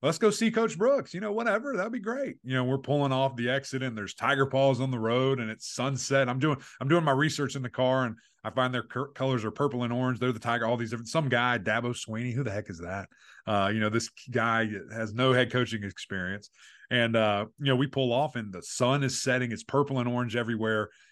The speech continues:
And, you know, what was different about most places I had been is it's really,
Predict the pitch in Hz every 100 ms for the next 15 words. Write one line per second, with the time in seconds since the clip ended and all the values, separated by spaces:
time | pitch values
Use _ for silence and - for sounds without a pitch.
0 | - 151 160 202 170 110 196 220 151 135
1 | 113 135 147 - 143 110 117 131 127 113
2 | 110 101 98 - _ _ - 123 117 -
3 | 147 190 151 123 113